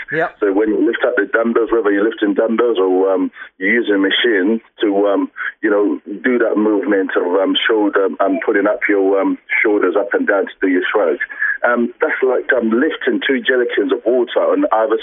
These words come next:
Speaker 2: side, um, and, and walk a long distance. Um, I think that's also in, in, um, in, um, strongman called as a, you know, I think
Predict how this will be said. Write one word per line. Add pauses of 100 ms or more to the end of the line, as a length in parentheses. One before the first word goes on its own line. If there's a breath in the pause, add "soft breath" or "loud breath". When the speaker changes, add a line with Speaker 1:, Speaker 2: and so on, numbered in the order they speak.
Speaker 2:
side, (640 loud breath)
um, (160)
and, (100)
and
walk (320)
a
long
distance. (640)
Um,
I
think
that's
also
in,
in,
um, (180)
in,
um, (420)
strongman
called
as
a, (100)
you
know, (400 loud breath)
I
think